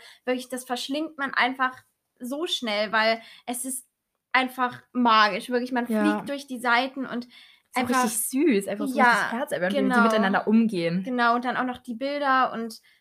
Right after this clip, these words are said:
Speaker 1: ja, man kann einfach mit den beiden so richtig mitfühlen, weil es ist halt auch, sag ich mal, so eine Liebesgeschichte, die nicht so leicht ist einfach.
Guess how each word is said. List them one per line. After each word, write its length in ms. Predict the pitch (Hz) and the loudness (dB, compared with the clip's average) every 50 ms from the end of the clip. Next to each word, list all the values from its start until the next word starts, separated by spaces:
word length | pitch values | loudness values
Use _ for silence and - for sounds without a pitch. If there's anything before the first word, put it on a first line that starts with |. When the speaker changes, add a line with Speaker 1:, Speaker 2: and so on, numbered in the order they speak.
| _ _ - | _ _ 0
Speaker 1:
ja, 120 | 247 233 | 2 2
man 100 | 254 254 | 2 2
kann 200 | 254 - 294 269 | 0 0 0 0
einfach 220 | - 285 262 269 269 | 2 0 0 -2 -4
mit 160 | 277 269 269 | -6 -6 -6
den 120 | 269 254 | -4 -2
beiden 240 | 247 233 226 247 240 | 0 2 0 0 -2
so 40 | 254 | -6
richtig 280 | 254 262 - 254 - - | -12 -12 -12 -12 -8 -6
mitfühlen, 500 | 269 294 285 - - - 269 254 262 247 | -6 -6 -6 -10 -12 -8 -6 -6 0 4
weil 220 | 247 240 233 240 - - - - _ | 4 4 4 2 -2 -12 -20 -12 _
es 100 | 254 277 | -8 -6
ist 180 | 277 269 269 | -6 -4 0
halt 200 | 277 262 254 254 - - | 2 2 2 0 -2 -4
auch, 200 | 240 254 247 254 - | -6 -6 -6 -6 -4
sag 180 | 247 262 240 254 | 0 0 0 0
ich 100 | 247 262 | 0 -2
mal, 140 | 254 247 233 | -4 -4 -2
so 80 | 240 | -2
eine 140 | 247 240 240 | -2 -2 -2
Liebesgeschichte, 640 | 233 247 269 269 269 - - 269 277 269 269 269 247 | -2 -4 -4 -6 -8 -8 -10 -10 -8 -8 -8 -8 -6
die 100 | 233 247 | -4 -4
nicht 200 | 247 247 240 - | -4 -4 -6 -4
so 80 | 254 | 0
leicht 480 | 254 233 226 233 226 240 240 - - - | 4 4 6 4 4 0 -4 -12 -14 -12
ist 240 | - 294 311 - - | -10 -10 -10 -8 -6
einfach. 480 | 269 277 285 285 285 - 302 285 302 | -4 -4 -4 -6 -8 -6 -6 -6 -6